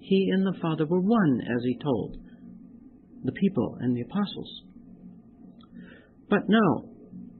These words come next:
to understand better sin, there are two analogies I want to use. And they ha-, both have a little bit different aspect to 'em, so I want to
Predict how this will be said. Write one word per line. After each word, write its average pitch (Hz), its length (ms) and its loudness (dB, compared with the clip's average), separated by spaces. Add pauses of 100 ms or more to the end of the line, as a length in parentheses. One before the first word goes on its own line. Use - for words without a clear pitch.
(220)
to 208 200 6
understand 208 680 8
better 147 240 4 (180)
sin, 117 300 0 (1600)
there 190 120 8
are 180 100 4
two 240 440 10
analogies 170 560 6
I 135 80 2
want 127 140 4
to 120 60 4
use. - 360 -2 (1080)
And 151 360 2
they 165 120 4
ha-, 165 340 -2
both 190 260 4
have 170 180 0
a 147 80 0
little 180 220 4
bit 151 200 2
different 143 400 -2
aspect 135 460 -4
to 143 100 0
'em, 147 140 0
so 139 340 -2
I 147 60 -4
want 160 180 0
to - 240 -6